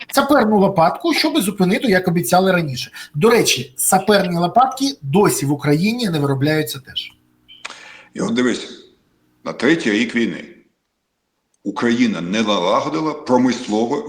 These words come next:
Speaker 2: виробництво хоча б вибухівки, маючи на своїй території, ну, не один і не два об'єкти, які на це здатні. І це величезне питання для всієї армії. Але ще більше запитання, якщо копнути далі.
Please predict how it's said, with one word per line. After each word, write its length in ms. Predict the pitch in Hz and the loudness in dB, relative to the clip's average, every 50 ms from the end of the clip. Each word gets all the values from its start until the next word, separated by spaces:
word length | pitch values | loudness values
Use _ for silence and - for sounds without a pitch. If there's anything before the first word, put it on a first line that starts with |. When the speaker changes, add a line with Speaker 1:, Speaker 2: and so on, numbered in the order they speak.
| 98 | -6
Speaker 2:
виробництво 640 | 107 117 117 113 92 92 101 104 104 - - - 110 - - - - | -4 -2 -2 -2 -2 -2 -4 -6 -6 -6 -6 -6 -6 -6 -6 -10 -8
хоча 360 | - 110 104 - - - 117 | -6 -6 -6 -2 0 0 0
б 40 | 107 | 2
вибухівки, 800 | 120 120 107 110 107 107 107 - - 85 - _ _ - - _ _ _ _ _ _ _ _ _ _ _ _ _ _ _ _ _ _ _ _ _ _ | 0 -2 -2 -4 -4 -4 -6 -8 -12 -18 -20 _ _ -20 -20 _ _ _ _ _ _ _ _ _ _ _ _ _ _ _ _ _ _ _ _ _ _
маючи 560 | - 95 104 127 143 135 113 104 101 - - | -6 -2 0 2 2 2 2 0 0 -2 -2
на 100 | 98 95 | -2 -2
своїй 300 | 87 - - 110 113 110 | -4 -2 0 2 2 2
території, 640 | 98 - 98 90 92 90 - 156 175 175 151 120 - - - - - - - _ _ _ _ _ _ _ _ _ | 2 -2 -4 -6 -4 0 2 2 4 4 2 0 -2 -6 -10 -14 -18 -20 -20 _ _ _ _ _ _ _ _ _
ну, 220 | - 95 - - - | -8 -8 -8 -4 -2
не 160 | 104 107 104 | 0 2 4
один 400 | 104 104 104 135 156 170 165 - | 4 4 4 4 2 2 2 2
і 80 | - 131 | 4 4
не 140 | 131 131 131 | 6 6 4
два 240 | 226 208 - 175 - | 2 2 0 0 0
об'єкти, 640 | - - 92 85 78 78 110 - - - - 98 | 0 -4 -6 -6 -4 0 0 0 0 0 -2 -2
які 240 | 87 82 - - 110 | -2 -2 -2 0 0
на 100 | 113 104 | 0 0
це 140 | - - 92 | 0 -4 -6
здатні. 340 | 82 78 76 69 - - - _ _ _ _ _ _ _ _ _ _ _ _ _ _ _ _ _ _ _ _ _ _ _ _ _ _ _ _ _ _ _ _ _ _ - - - | -6 -6 -8 -10 -10 -14 -20 _ _ _ _ _ _ _ _ _ _ _ _ _ _ _ _ _ _ _ _ _ _ _ _ _ _ _ _ _ _ _ _ _ _ -20 -18 -16
І 60 | - | -6
це 140 | - - 120 | 0 0 2
величезне 640 | 107 131 139 156 156 - - 117 - - - 85 | 4 4 4 4 4 2 0 -2 -2 -2 -6 -8
питання 680 | - - - - 127 160 185 175 135 98 - - - - - | -8 -8 -2 0 2 2 2 0 0 -2 -6 -8 -12 -16 -6
для 140 | - 98 101 | -2 0 0
всієї 640 | 101 101 - - 104 95 107 117 120 123 117 - | 0 -2 -4 -4 -2 2 2 2 2 2 -2 -4
армії. 320 | - 80 71 - - - - _ _ _ _ _ _ _ _ _ _ _ _ _ _ - - - - - - - - - | -6 -8 -8 -8 -12 -18 -20 _ _ _ _ _ _ _ _ _ _ _ _ _ _ -20 -20 -20 -20 -20 -20 -20 -4 0
Але 220 | - 107 110 113 | 2 4 4 4
ще 160 | 113 - 120 | 4 2 2
більше 320 | - 185 220 226 - 202 - | 4 4 2 2 2 2 2
запитання, 480 | 135 135 - 101 - 92 87 80 85 | 2 2 0 0 0 0 0 2 0
якщо 220 | 90 113 - 120 117 | 0 0 0 0 0
копнути 420 | - - - 135 127 113 - 123 | 0 0 2 2 2 2 2 2
далі. 300 | 107 117 101 85 - - | 2 2 0 0 0 -4